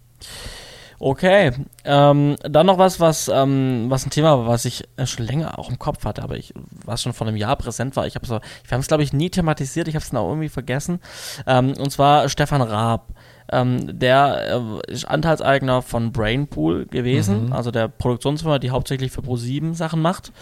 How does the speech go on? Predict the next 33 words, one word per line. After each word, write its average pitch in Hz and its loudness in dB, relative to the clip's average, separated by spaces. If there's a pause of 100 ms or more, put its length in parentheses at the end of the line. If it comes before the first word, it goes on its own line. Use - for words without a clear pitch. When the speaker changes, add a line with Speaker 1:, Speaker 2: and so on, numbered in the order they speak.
(440)
Speaker 1:
ähm, 127 2 (320)
die 135 -2
eben 135 0
die 127 2
ganzen, 123 0
ähm, 117 -2
die 127 -8
ganzen 120 -4 (160)
Be-, 123 -6
ähm, 117 -4
Gesichter, 117 -2
äh, - -2
unter 117 -4
Vertrag - -8
hatten, 120 -6
wie 113 -4
Bastian 120 -6
Pastewka, 117 -6
Anke 113 -2
Speaker 2:
Mhm. 113 0
Speaker 1:
Engelke, 113 -6
Stefan 135 -4
Raab 113 -4
natürlich, 113 -8
mittlerweile 117 -4
Luke. 135 -4 (300)
Speaker 2:
Ja, 113 0 (140)
Luke 170 -6
Speaker 1:
Ähm, 117 -2
Speaker 2:
Mockridge. 117 -4
Speaker 1:
Luke 127 -4
Mockridge, 143 -4 (600)
genau. 123 -6